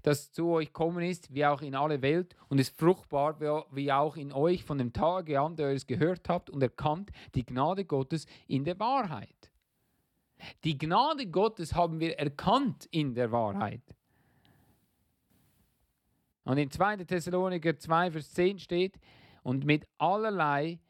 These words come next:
Verführung zur Ungerechtigkeit unter denen, die verloren werden, dafür, dass sie die Liebe zur Wahrheit nicht haben angenommen, dass sie selig würden." Was hat Gott gemacht in Vers, äh, neun?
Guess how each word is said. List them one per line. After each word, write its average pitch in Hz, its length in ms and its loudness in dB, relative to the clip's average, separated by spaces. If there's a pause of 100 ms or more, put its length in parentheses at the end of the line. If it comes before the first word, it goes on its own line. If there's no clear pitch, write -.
(200)
Verführung 156 680 -2
zur 160 200 -2
Ungerechtigkeit 147 800 0
unter 156 240 -4
denen, 160 400 2
die 139 80 -2
verloren 160 460 -2
werden, 135 240 -2
dafür, 165 280 -2
dass 156 180 0
sie 156 100 -4
die 151 160 -2
Liebe 151 520 2 (220)
zur 143 260 -6
Wahrheit 151 680 -2
nicht 175 340 -2
haben 156 240 4
angenommen, 151 540 0
dass 147 200 2
sie 180 180 0
selig 208 460 0
würden." 113 380 -4 (840)
Was 127 160 -2
hat 139 140 0
Gott 131 180 0
gemacht 135 400 -2
in 175 100 -8
Vers, 170 440 -2
äh, 160 260 0
neun? 160 340 -2